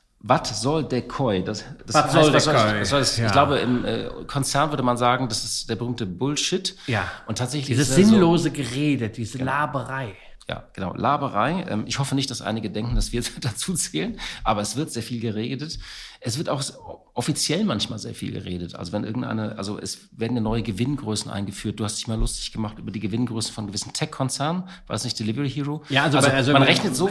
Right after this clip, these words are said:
Speaker 1: so lange alles raus und rein, bis man irgend das ebitda hat, was einem passt. So, ne?
Speaker 2: Genau, also E-, ebitda ist ja, ist ja an sich schon irgendwie so eine Art Bullshit-Gewinn, ja. Und dann, äh,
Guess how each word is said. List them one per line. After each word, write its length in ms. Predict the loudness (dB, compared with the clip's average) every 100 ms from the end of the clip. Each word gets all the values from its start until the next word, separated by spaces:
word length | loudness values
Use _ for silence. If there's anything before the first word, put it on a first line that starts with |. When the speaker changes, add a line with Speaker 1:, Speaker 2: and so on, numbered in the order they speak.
| 0
Speaker 1:
so 160 | -2 2
lange 260 | 2 4 2
alles 280 | 2 0
raus 240 | 0 0 0
und 100 | -2
rein, 180 | -2 -2
bis 160 | -2 -2
man 140 | 0
irgend 320 | 0 0 0
das 200 | -2 -2
ebitda 520 | -4 -4 -2 -2 0 -2
hat, 160 | -4
was 140 | -4 -2
einem 160 | -4 -4
passt. 420 | -6 -6 -8 -8
So, 160 | -8
ne? 200 | -4 -6 -6
Speaker 2:
Genau, 140 | 0 0
also 340 | 2 0 0
E-, 140 | -2 -2
ebitda 540 | 0 2 2 2 2 2
ist 180 | 2 0
ja, 240 | 2 2
ist 240 | 0 -2
ja 80 | 0
an 100 | 0
sich 180 | -2 -2
schon 160 | -4 -4
irgendwie 280 | -4 -4
so 80 | -2
eine 160 | -2 0
Art 160 | -2
Bullshit-Gewinn, 720 | -4 -6 -6 -6 -4 -2 0 2
ja. 160 | 2
Und 160 | 0 -2
dann, 320 | -2 0 -2
äh, 320 | -2 -4 -4